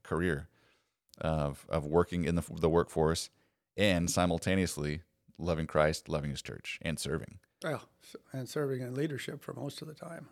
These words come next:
Speaker 1: Yeah.
Speaker 2: here.
Speaker 1: Right. So I, I, I just, I, I love that, and I, we need more, um, to draw more attention, I think, to, to those models of people who, who have that impulse of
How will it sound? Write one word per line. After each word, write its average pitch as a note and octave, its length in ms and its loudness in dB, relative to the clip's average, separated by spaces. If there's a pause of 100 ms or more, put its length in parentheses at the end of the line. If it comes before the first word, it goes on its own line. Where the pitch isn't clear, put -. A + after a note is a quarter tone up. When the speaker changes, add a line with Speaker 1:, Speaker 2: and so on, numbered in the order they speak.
Speaker 1:
Yeah. F#2+ 180 2
Speaker 2:
here. D3 320 -2 (200)
Speaker 1:
Right. F2+ 200 4 (400)
So F2+ 240 8
I, F#2+ 160 4 (240)
I, F#2 180 2
I F#2 120 4
just, F2+ 200 0 (120)
I, F2 280 2
I F2 80 2
love F#2 300 6
that, E2 240 6
and E2 140 2
I, E2 160 2
we F2 140 0
need F2+ 220 2
more, D#2+ 400 4 (280)
um, D2 400 -4 (560)
to G2 80 0
draw G2+ 180 6
more F2 160 6
attention, C#2+ 400 -4
I C#2+ 60 -8
think, - 280 -14 (640)
to, E2+ 100 2
to F2 220 0
those F2 180 6
models D#2+ 520 4
of D2+ 160 -4
people D2 400 -4
who, D2+ 360 0 (500)
who F#2 80 2
have F#2+ 220 6
that F2+ 160 6
impulse E2+ 600 2
of D#2 380 -2